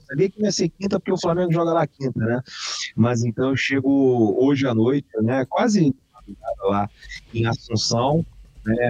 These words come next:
Acho que dessa vez vão mais botafoguenses do que contra o Patronato, mas, assim, eu tô imaginando uns cem,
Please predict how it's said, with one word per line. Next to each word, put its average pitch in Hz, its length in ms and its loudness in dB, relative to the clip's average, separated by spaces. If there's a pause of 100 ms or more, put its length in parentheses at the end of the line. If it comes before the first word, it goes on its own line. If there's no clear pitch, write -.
(280)
Acho - 180 -2
que - 160 -8 (560)
dessa 131 280 -4
vez 131 280 4
vão 131 160 0
mais 156 320 0
botafoguenses 127 760 -4
do 117 80 -8
que 123 180 -8
contra 110 500 -2 (340)
o - 180 -16
Patronato, 131 1000 -2 (440)
mas, 139 760 0
assim, 90 380 -2
eu 98 160 -2 (300)
tô 226 80 -2
imaginando 180 560 2
uns 123 180 0
cem, 165 360 -2